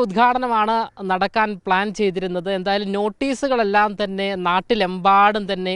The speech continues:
വിതരണം ചെയ്തിട്ടുണ്ട്. ആ കുളം ആദ്യം നമുക്കൊന്ന് കാണാം. വളരെ മനോഹരമായൊരു കുളമാണ് ഇത്. കുളമാണോ പാടമാണോ എന്ന് വിശേഷിപ്പിക്കാൻ സാധിക്കാത്ത വിധത്തിൽ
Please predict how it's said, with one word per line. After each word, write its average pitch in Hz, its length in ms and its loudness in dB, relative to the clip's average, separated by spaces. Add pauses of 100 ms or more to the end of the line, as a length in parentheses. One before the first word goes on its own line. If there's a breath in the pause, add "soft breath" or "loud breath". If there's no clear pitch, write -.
(120)
വിതരണം 202 400 -2
ചെയ്തിട്ടുണ്ട്. 160 420 0 (640 soft breath)
ആ 208 80 6 (160)
കുളം 269 260 4 (120)
ആദ്യം 220 340 2 (220)
നമുക്കൊന്ന് 196 460 0
കാണാം. 170 280 0
വളരെ 185 320 2 (140)
മനോഹരമായൊരു 208 880 2 (300)
കുളമാണ് 190 540 4 (140)
ഇത്. 165 160 0 (920 soft breath)
കുളമാണോ 247 720 6 (120)
പാടമാണോ 226 680 4 (280)
എന്ന് 208 240 0 (240)
വിശേഷിപ്പിക്കാൻ 202 680 0 (140)
സാധിക്കാത്ത 196 760 2 (100)
വിധത്തിൽ 175 340 0